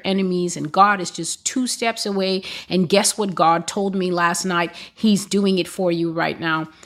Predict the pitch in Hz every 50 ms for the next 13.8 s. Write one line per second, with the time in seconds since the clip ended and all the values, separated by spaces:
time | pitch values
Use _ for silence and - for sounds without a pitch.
0 | - _ - 208 247 - 247 247 240 220 214 202 - - 185 180 175 - - 190
1 | 180 - - 165 160 165 160 151 156 - 156 156 175 180 208 277 269 - - 277
2 | 277 277 269 - - - 220 220 - 208 180 180 180 - 196 190 - - 190 160
3 | - - 175 170 - - 180 - - 220 233 247 262 247 - - - 214 208 196
4 | 185 185 175 175 175 196 220 277 302 285 - - - 220 220 214 - - 180 185
5 | 175 175 175 180 196 220 226 208 185 190 - - - - _ _ _ _ _ -
6 | - 254 247 - - - 269 285 320 311 247 - - 254 202 214 202 202 196 196
7 | 196 - 208 196 - 185 180 185 175 - - 175 180 175 180 180 175 170 - 160
8 | 156 - - - 196 208 220 - - - - - 175 170 - - 185 170 170 165
9 | 165 165 175 233 - - - - - - - - 240 262 294 349 349 359 330 330
10 | - - - 254 254 247 - - - 196 - - 196 214 214 208 196 - 196 190
11 | 185 185 180 175 170 170 180 - 170 165 - - 269 - - 294 254 190 175 180
12 | 175 180 175 180 - - - - 170 160 - 175 - - - - 147 135 - 165
13 | 156 151 147 - 180 170 185 214 226 202 151 - - - -